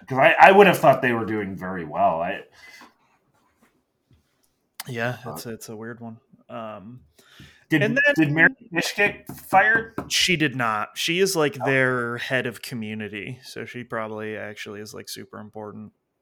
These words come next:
Speaker 2: in general.
Speaker 1: Hmm.
Speaker 2: So, uh, yeah, but I remember the last time, the last round of Twitch layoffs last year, where she was, like, super upset about it, and,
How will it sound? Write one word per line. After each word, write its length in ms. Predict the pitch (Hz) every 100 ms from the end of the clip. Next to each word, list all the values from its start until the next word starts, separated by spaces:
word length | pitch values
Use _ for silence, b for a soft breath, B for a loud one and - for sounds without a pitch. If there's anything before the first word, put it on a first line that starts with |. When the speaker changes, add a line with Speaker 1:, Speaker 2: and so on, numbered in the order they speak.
| _ _
Speaker 2:
in 180 | 120 117
general. 460 | 110 107 101 107 110 127 _ _
Speaker 1:
Hmm. 60 | 139 -
Speaker 2:
So, 340 | - - 107 120 _ _ _ _ _ _ _ _ _ b b b b b b b _
uh, 240 | 147 135 131
yeah, 160 | 131
but 140 | 117 135
I 80 | 131
remember 480 | 120 120 117 113
the 100 | 107
last 300 | 104 107 107
time, 320 | 117 107 104 101
the 160 | 110
last 340 | 104 107 104 -
round 160 | 110
of 80 | 107
Twitch 280 | - 110 -
layoffs 360 | 104 101 104 107
last 280 | 101 -
year, 200 | 101 107
where 280 | 107 101 110
she 260 | - - 107
was, 240 | 104 104
like, 160 | 107 -
super 400 | - 104 104 107 _
upset 320 | 113 - 104
about 260 | 104 101 101
it, 160 | 104 - _
and, 300 | 117 117 127